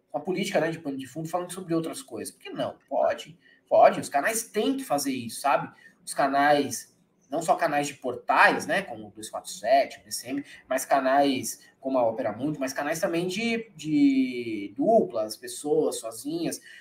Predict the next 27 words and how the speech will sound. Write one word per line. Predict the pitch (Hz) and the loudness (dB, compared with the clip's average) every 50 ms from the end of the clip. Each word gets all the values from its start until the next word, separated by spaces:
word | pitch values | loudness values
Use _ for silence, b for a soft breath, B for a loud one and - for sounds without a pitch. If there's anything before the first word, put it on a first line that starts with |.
| B B B | B B B
Tem | 262 | -20
que | 311 - | -16 -8
falar, | - - - - 185 185 214 233 - - | -2 2 4 6 6 8 6 6 4 6
cara, | - 214 180 151 - | 6 6 6 6 4
tem | - 170 | 0 -6
que | 165 - | -12 -14
expandir, | - - - 214 202 - 165 - 269 277 165 202 208 185 | -14 -8 -6 -6 -6 -4 -6 -8 -8 -8 -6 -4 -4 -4
sabe? | 180 - 170 175 170 151 - 110 110 - _ _ - | 0 4 6 8 8 6 4 -2 -8 -10 _ _ 0
Abrir | 131 139 147 156 175 | 0 0 2 0 -4
espaço | 180 - - 175 170 - - - | -2 2 4 4 4 2 -2 2
pra | 175 156 | 4 6
alguém. | 147 143 147 120 117 120 127 147 165 185 180 151 - - - _ _ _ - - - | 6 6 2 -4 -8 -6 -4 -2 -2 0 -2 -2 -4 -6 -10 _ _ _ -14 -10 -4
Pô, | - 262 233 180 | 2 4 4 4
mano, | 139 117 110 | 4 2 -4
tem | - 180 | -6 -6
um | 185 | -6
amigo | 170 175 185 185 185 | -6 -6 -6 -6 -6
aqui | 185 180 - | -6 -8 -10
que, | - - 208 196 170 160 - _ | -16 -16 -14 -14 -14 -14 -16 _
pô, | - 185 156 | -4 -2 -2
é | 151 151 | -2 -4
fera, | - - - - - - 170 170 165 170 175 175 185 185 180 180 - - _ _ _ _ _ _ | -10 -12 -16 -10 0 4 6 8 8 8 8 6 6 4 4 2 -4 -10 _ _ _ _ _ _
é | - | -20
fera | - - - 170 165 165 170 180 180 | -18 -12 -2 2 4 4 6 4 2
em | 185 185 185 180 175 170 - _ _ _ _ _ | 0 -2 -4 -6 -6 -10 -16 _ _ _ _ _
política | - 180 165 165 165 165 165 | -4 -2 0 0 -2 -2 -8
internacional. | 180 175 175 160 160 156 156 - - 180 160 139 117 87 - - | -10 -8 -8 -6 -6 -6 -8 -6 -8 -8 -6 -6 -6 -8 -8 -10